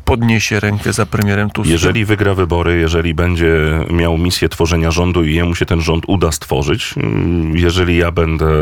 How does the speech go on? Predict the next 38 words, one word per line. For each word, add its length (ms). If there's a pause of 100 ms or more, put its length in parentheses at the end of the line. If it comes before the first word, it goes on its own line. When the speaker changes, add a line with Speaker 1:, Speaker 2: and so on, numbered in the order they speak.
(220)
Speaker 2:
posłem 460
i 80
będę 320
miał 340 (500)
wpływ 380
na 160
to 160
i 100
będę 640
w 100
klubie, 540
no 120
to 260 (200)
w-, 180
te, 220
te 200
wszystkie 340
warunki, 400
jeżeli 340
zostaną 380
spełnione, 540 (560)
no 100
to 100
wtedy 300
będzie 260
trzeba 320
w 40
taki 220
sposób 380
się 160
zachować, 420
ponieważ 360
będzie 220
to 120
lider 320
największej 440
partii. 380 (440)
Mm, 880